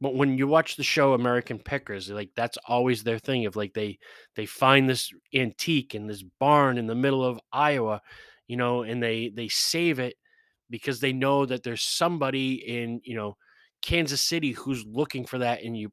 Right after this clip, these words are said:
put the right piece in the right hands of the right people, and it just sort of makes this whole connection, this cosmic thing that happens. It's fantastic.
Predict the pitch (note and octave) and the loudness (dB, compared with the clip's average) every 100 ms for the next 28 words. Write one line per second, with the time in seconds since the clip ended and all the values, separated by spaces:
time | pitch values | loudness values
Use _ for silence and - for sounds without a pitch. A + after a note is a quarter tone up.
0 | _ - - G#2+ C3 C#3 _ C#3+ C#3 - | _ -10 -8 -4 -4 -4 _ -6 -4 -4
1 | A2+ G#2+ B2 - F3 C3 B2 A2+ G2+ A#2 | -6 -4 -4 -4 -6 -4 -4 -6 -4 -4
2 | A2+ _ - C3 A2+ G#2 - - - _ | -4 _ -10 -6 -4 -4 -6 -20 -20 _
3 | - A#2+ A#2 C3+ - E3 C#3+ A2 A2+ B2 | -10 -8 -6 -6 -2 0 0 -2 -4 -4
4 | - B2 - - _ - - A#2+ B2+ A#2+ | -4 -4 -4 -6 _ -18 -4 -2 0 -2
5 | - A#2 A#2 A2+ - A2+ G#2 - - - | -4 -2 -2 0 -2 -2 -4 -8 -18 -20
6 | _ - G#2 - - B2+ B2+ A#2+ - A2+ | _ -10 -8 -6 -2 0 0 0 -4 -4
7 | A2 F#2+ A2 G#2 - G2 - _ _ _ | -2 -4 -2 -2 -2 -8 -10 _ _ _
8 | _ _ C#3+ C3 - - - - A#2+ A#2 | _ _ -2 0 -2 -10 -10 0 2 2
9 | A2+ - - A2+ A2 - A2+ _ | 0 -6 -6 -2 0 0 -6 _